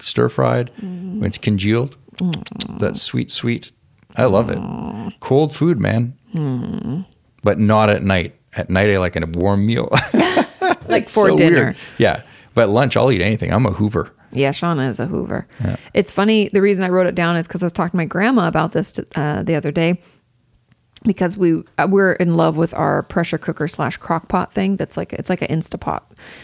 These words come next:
Speaker 2: and it can cook an entire,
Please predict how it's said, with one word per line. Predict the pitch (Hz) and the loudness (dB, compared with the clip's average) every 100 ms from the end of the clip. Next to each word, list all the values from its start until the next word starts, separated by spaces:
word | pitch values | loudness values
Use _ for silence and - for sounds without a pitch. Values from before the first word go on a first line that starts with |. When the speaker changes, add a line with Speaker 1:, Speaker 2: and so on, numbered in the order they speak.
| - - | -20 -4
Speaker 2:
and | 165 165 160 - _ | 0 0 -2 -6 _
it | 175 - | -2 0
can | 202 185 | 0 0
cook | 220 202 - | -2 0 0
an | 175 | 0
entire, | 165 - 196 185 185 175 - | 0 -2 0 2 2 2 -2